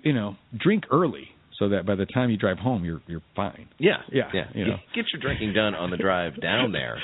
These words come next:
Speaker 1: <laughs> That's right. If you wanna be safe.
Speaker 2: If you're smart.
Speaker 1: Yeah, if you're smart. So,
Speaker 2: Uh,
Speaker 1: but I had a, I had a really great time. So before we move on to what the hell we're here for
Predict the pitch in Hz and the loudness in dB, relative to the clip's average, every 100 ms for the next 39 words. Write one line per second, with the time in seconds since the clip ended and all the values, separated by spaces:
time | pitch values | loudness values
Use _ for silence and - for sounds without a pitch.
0 | - - - - 359 - 185 160 - - | -6 -6 0 2 2 4 2 2 -2 -4
1 | - 269 - 135 220 185 139 - 160 127 | -4 -4 -4 0 2 2 -2 -2 0 0
2 | - 92 - - 135 143 - 135 127 107 | 0 -2 -2 -4 -2 0 2 4 2 0
3 | 101 98 78 73 - - - - - - | -2 -2 0 0 -2 -10 -18 -18 -2 4
4 | 139 139 110 151 165 190 185 147 156 160 | 6 6 4 4 6 6 4 4 4 4
5 | 135 143 135 123 123 - 123 117 127 110 | 4 4 4 2 0 2 0 2 2 2
6 | - - - - - 113 - 165 147 139 | 0 -10 -20 -20 -2 0 4 4 4 4
7 | 127 135 127 117 113 110 98 98 113 104 | 4 4 2 2 2 2 0 0 0 2
8 | 85 120 123 - 73 | 0 2 2 2 -6